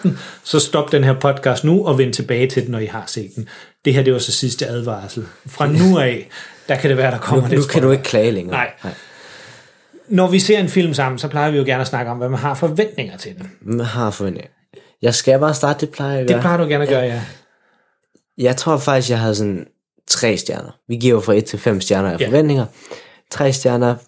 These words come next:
Speaker 2: havde jeg nok i forventninger. Vi var begge to rimelig begejstrede for Skyfall.
Speaker 1: Ja.
Speaker 2: Jeg synes faktisk stadig, den er rimelig god,
Speaker 1: Det var
Speaker 2: sådan,
Speaker 1: den.
Speaker 2: når jeg tænker tilbage på den.
Speaker 1: Lige præcis.
Speaker 2: Men, øh,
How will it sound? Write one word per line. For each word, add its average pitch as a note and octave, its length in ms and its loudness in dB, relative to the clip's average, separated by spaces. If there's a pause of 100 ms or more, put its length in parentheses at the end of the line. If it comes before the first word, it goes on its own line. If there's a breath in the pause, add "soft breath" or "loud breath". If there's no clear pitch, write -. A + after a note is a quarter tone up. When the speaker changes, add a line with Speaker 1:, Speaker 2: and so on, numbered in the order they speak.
(320)
Speaker 2:
havde A2+ 160 2
jeg A2+ 80 4
nok A2+ 160 4
i A2 60 2
forventninger. G#2 560 -2 (580 loud breath)
Vi A#2 100 4
var G#2+ 120 6
begge C#3 220 2
to B2+ 100 2
rimelig A2+ 520 2
begejstrede G2+ 480 -2
for - 20 -10
Skyfall. F#2 560 -2 (180)
Speaker 1:
Ja. D3 180 0 (100)
Speaker 2:
Jeg A#2 120 2
synes G#2+ 180 -2
faktisk G2+ 240 0
stadig, A#2+ 200 4
den A2+ 80 0
er F#2 80 0
rimelig G#2+ 200 -2
god, A2 200 2 (160)
Speaker 1:
Det F3+ 100 2
var D3 80 2
Speaker 2:
sådan, A2+ 140 -6
Speaker 1:
den. A2+ 60 -14 (180 soft breath)
Speaker 2:
når G#2+ 80 0
jeg G2 100 2
tænker G2 220 -2
tilbage G2+ 260 2
på A#2+ 160 2
den. G2 160 -6
Speaker 1:
Lige G3 200 0
præcis. A#2+ 460 -8
Speaker 2:
Men, A2 360 2
øh, F#2 220 0